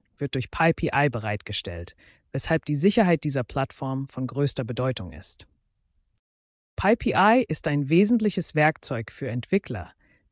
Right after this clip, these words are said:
die auf Python basierende Anwendungen erstellt und diese mit der globalen Entwicklergemeinschaft teilen möchten.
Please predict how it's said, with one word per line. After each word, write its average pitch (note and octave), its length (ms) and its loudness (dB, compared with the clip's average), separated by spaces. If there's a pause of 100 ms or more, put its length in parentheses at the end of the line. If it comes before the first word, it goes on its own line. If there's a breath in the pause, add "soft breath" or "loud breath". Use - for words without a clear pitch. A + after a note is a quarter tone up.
die D3+ 100 -2
auf C3+ 160 -4
Python F3+ 400 2
basierende D#3 520 0
Anwendungen D3 640 0
erstellt C#3+ 640 -2 (380 soft breath)
und D#3 240 -2
diese G3 240 2
mit D#3+ 180 0
der C#3 140 0
globalen C#3 500 2
Entwicklergemeinschaft A#2+ 1080 -2
teilen G#2+ 360 -6
möchten. - 440 -12